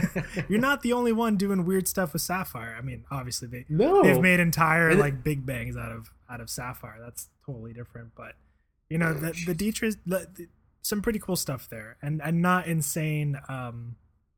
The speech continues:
Speaker 1: insane Konstantin Chaikin prices. <laughs>
Speaker 2: No, they're right. The thing is, and the thing is, he's very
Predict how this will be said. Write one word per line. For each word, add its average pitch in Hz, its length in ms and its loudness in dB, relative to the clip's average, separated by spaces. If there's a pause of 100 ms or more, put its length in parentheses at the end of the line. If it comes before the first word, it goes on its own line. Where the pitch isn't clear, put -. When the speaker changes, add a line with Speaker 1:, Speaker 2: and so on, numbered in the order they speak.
(500)
Speaker 1:
insane 147 480 0
Konstantin 143 1000 -6
Chaikin 135 460 -8
prices. 127 640 -10
<laughs> 220 60 4 (720)
Speaker 2:
No, 226 320 4
they're 196 180 8
right. 202 240 6
The 185 100 8
thing 240 160 4
is, 233 140 2
and 196 140 4
the 196 40 4
thing 240 140 4
is, 220 100 4
he's 220 240 4
very 196 680 6